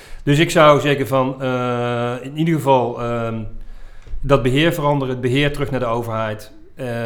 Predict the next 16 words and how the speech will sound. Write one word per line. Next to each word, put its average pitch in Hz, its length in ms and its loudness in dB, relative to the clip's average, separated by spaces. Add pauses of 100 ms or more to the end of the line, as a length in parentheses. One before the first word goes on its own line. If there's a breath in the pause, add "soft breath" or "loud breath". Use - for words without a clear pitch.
(240)
het 117 180 -8
onderwijs 127 440 -2
blijft 117 280 -2
van 113 100 -10
de 104 60 -8
scholen. 143 400 -2
Scholen 139 360 -2
doen 127 140 -2
waar 117 160 -4
ze 107 60 -8
verstand 143 300 -6
van 139 120 -8
hebben, 127 280 -6 (400 loud breath)
namelijk 107 380 -4
onderwijs 131 360 -2
organiseren. 110 640 -8